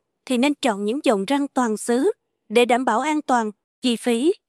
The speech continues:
răng toàn sứ thường có giá thành cao hơn sứ kim loại, do sử dụng vật liệu cao cấp và quy trình chế tác phức tạp. Bạn nên lựa chọn một sản phẩm phù hợp với ngân sách của mình, nhưng vẫn đảm bảo chất lượng tốt.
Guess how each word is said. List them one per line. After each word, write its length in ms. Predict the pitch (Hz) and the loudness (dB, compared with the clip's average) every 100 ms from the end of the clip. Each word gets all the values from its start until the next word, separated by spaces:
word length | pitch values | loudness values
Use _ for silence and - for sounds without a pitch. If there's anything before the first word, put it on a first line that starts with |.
| _ _ | _ _
răng 220 | - 302 | 2 2
toàn 260 | 269 240 214 | 4 2 2
sứ 260 | - 285 403 | 0 0 0
thường 320 | - 240 214 | 0 0 0
có 120 | 190 - | -2 -2
giá 160 | 330 403 | 0 0
thành 200 | 269 196 | -2 -4
cao 280 | - 254 254 | 0 0 0
hơn 340 | 262 247 233 | 0 0 -2
sứ 160 | - 330 | -6 -6
kim 220 | - 240 | -4 -2
loại, 360 | 226 196 175 170 _ _ _ _ | 0 0 -2 -10 _ _ _ _
do 120 | 277 | 0
sử 160 | 269 233 | 2 -2
dụng 220 | 254 208 | -2 -2
vật 240 | 208 - | -4 -4
liệu 220 | 220 190 185 | -2 -2 -4
cao 180 | - 233 | -2 -2
cấp 220 | _ 381 _ _ | _ -4 _ _
và 120 | 226 | -2
quy 180 | 196 285 | 0 -2
trình 220 | 262 190 | -2 -6
chế 160 | 180 311 | -4 -2
tác 200 | 381 - | -2 -4
phức 180 | 403 _ | -10 _
tạp. 240 | 202 175 _ _ _ _ _ _ _ | -4 -4 _ _ _ _ _ _ _
Bạn 260 | 240 233 233 | 0 0 2
nên 120 | 269 | 0
lựa 180 | 240 196 | 0 -2
chọn 360 | - 220 196 | -2 -2 -2
một 120 | 190 - | -6 -4
sản 200 | 220 220 | -4 -2
phẩm 220 | 208 254 | -4 -4
phù 200 | - 214 | -2 -2
hợp 280 | 202 202 - | -2 -6 -4
với 100 | 339 | -2
ngân 160 | 339 | 0
sách 260 | 277 403 _ | -2 -4 _
của 120 | 269 | -2
mình, 240 | 294 269 202 _ _ _ _ | 0 0 -4 _ _ _ _
nhưng 200 | 311 285 | 0 2
vẫn 180 | 226 254 | 0 0
đảm 220 | 240 254 | -2 2
bảo 200 | 214 214 | 0 0
chất 220 | - 427 | -4 -2
lượng 220 | 269 190 | 0 -2
tốt. 240 | - 311 | 0 0